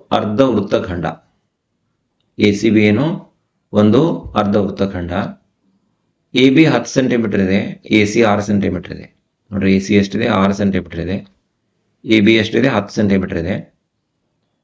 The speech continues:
ಅರ್ಧ ವೃತ್ತಖಂಡದಲ್ಲಿನ ವೃತ್ತಖಂಡಗಳ ವಿಸ್ತೀರ್ಣವನ್ನು ಕಂಡುಹಿಡಿಯಿರಿ.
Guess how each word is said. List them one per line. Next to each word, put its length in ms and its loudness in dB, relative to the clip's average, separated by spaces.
ಅರ್ಧ 280 0
ವೃತ್ತಖಂಡದಲ್ಲಿನ 1040 2
ವೃತ್ತಖಂಡಗಳ 840 0
ವಿಸ್ತೀರ್ಣವನ್ನು 760 2
ಕಂಡುಹಿಡಿಯಿರಿ. 540 -4